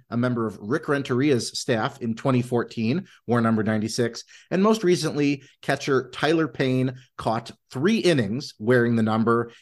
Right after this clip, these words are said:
in the final game of the twenty twenty-one season, October third. Uh, I don't believe has been seen or heard from again. And that is the long, distinguished, and dignified history of number ninety-six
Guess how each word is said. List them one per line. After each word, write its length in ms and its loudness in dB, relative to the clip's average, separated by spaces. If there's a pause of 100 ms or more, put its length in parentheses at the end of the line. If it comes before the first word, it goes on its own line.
in 120 2
the 100 0
final 420 2
game 340 0
of 140 -4
the 80 -6
twenty 300 0
twenty-one 420 0
season, 460 -2
October 480 -2
third. 440 -2 (280)
Uh, 100 0
I 140 2
don't 160 2
believe 240 2
has 120 -2
been 140 -2
seen 260 0
or 60 0
heard 220 -2
from 160 -4
again. 340 -2 (240)
And 140 2
that 120 2
is 140 2
the 120 2
long, 480 2 (200)
distinguished, 600 2
and 120 -2
dignified 680 -2
history 380 -2
of 140 -4
number 240 2
ninety-six 680 -2